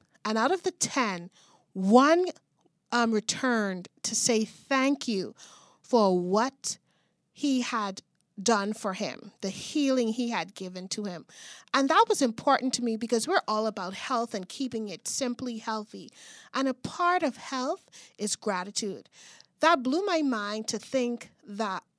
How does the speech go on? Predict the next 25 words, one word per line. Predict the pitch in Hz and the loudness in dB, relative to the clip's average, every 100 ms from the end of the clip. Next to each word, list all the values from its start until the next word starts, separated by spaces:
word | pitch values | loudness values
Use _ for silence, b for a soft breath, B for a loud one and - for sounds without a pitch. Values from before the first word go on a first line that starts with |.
| _ - | _ -6
about | 208 196 196 | -2 -2 -4
the | |
connection | 202 208 190 190 226 - 240 | -8 -6 -6 -6 0 0 0
between | 214 - 240 214 202 196 - _ | -2 -6 -4 -4 -4 -10 -14 _
gratitude | - 196 196 226 302 - 254 208 190 190 - b b b b | -14 -6 -2 -2 -2 -4 -2 -2 -4 -8 -14 b b b b
and | 220 208 | -2 -2
healing. | - - 269 254 226 185 208 - _ b b b b b b _ | -6 -6 -4 -2 -4 -8 -14 -20 _ b b b b b b _
We | 294 403 | -2 0
are | 320 | 0
supposed | 247 226 285 262 - | -2 -2 -2 -2 -2
to | 226 | -8
give | - 196 196 - | -6 -6 -6 -8
God | 190 180 190 | -8 -6 -10
thanks | - - 254 226 202 180 175 - - - - b b b b _ | -16 -10 -4 -2 -2 -4 -4 -2 0 -2 -4 b b b b _
for | 214 - _ - | -6 -6 _ -2
every | 311 311 302 302 285 294 302 302 | 0 2 0 0 -2 -2 0 0
strength, | - - - 311 302 277 262 262 - - - _ | 0 0 0 0 2 2 2 0 -4 -16 -18 _
every, | 262 269 277 294 - - | -2 -2 -2 -4 -6 -2
um, | 220 202 196 - - | 0 0 -4 -4 2
ounce | 269 311 - | 4 4 0
of | 214 | 0
strength | - - 285 254 247 | -2 2 2 2 0
we | 233 | -2
have, | 247 220 202 196 B B B B _ | -2 -2 -4 -8 B B B B _
every | 302 311 294 277 262 285 285 269 | 4 4 4 2 -2 -2 0 -2